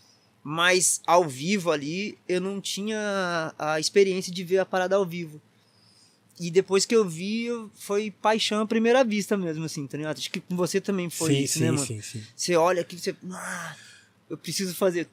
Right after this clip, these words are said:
Speaker 1: preciso
Speaker 2: Sim.
Speaker 1: aprender", tá ligado?
Speaker 2: Sim.
Speaker 1: E desde então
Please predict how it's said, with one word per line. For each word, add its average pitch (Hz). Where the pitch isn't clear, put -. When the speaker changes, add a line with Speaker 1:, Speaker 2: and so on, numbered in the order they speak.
Speaker 1:
preciso 226
Speaker 2:
Sim. 233
Speaker 1:
aprender", 180
tá 139
ligado? 147
Speaker 2:
Sim. 113
Speaker 1:
E 160
desde 190
então 233